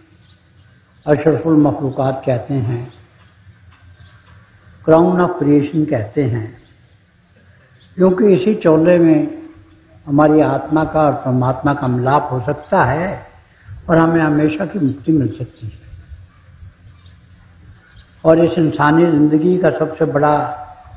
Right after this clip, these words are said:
लक्ष्य यही है कि हम अपने आप को जानें और प्रभु को पाएं। मगर प्रभु को हम तभी पा सकते हैं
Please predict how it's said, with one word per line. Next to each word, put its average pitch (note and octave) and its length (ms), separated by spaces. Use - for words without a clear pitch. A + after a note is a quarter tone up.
लक्ष्य D#3 440
यही D3 260
है C#3 460
कि D#3+ 60
हम C#3+ 560
अपने D#3 360
आप D#3 340
को E3 80
जानें C3+ 600
और D#3 100
प्रभु C#3 380
को F3 160
पाएं। - 360
मगर F3+ 420
प्रभु F#3 320
को G#3 160
हम E3 220
तभी E3 320
पा D#3 360
सकते F#3+ 300
हैं A2+ 400